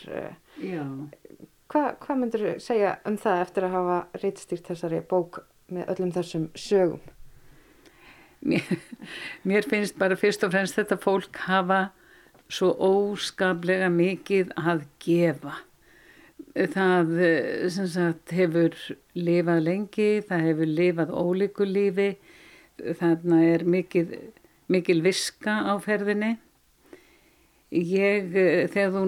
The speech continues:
Speaker 2: minnist á, á fordóma, þá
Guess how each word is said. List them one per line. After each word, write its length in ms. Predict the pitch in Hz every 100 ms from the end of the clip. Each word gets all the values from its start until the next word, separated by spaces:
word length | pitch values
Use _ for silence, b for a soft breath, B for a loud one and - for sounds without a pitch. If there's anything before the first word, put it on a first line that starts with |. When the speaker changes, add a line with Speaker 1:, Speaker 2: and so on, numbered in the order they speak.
| 185
Speaker 2:
minnist 360 | 190 214 220 -
á, 260 | 196 190 -
á 160 | 196 190
fordóma, 880 | 170 - 226 - 160 151 139 156 220 - _ B B B B B B _ -
þá 540 | 226 214 208 202 190